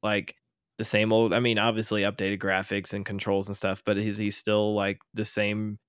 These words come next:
um, idea of Kirby? Like, he still does the same basic functions. He's, he's just a, like, a new, uh, polished Kirby?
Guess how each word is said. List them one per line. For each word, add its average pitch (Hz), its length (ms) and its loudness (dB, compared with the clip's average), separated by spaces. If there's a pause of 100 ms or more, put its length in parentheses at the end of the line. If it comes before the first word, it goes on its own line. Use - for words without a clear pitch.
(400)
um, 95 720 -4 (560)
idea 110 560 4
of 107 140 0
Kirby? 113 360 2
Like, 104 220 0
he 117 200 -8
still 107 260 -2
does 104 240 0
the 104 120 -4
same 104 300 -2
basic 104 380 -2
functions. 104 600 -4
He's, 104 360 -4
he's 107 220 -6
just 101 300 -2
a, 98 80 0
like, 101 280 0
a 98 180 0
new, 104 500 2
uh, 95 200 -2
polished 98 600 0
Kirby? 113 440 -2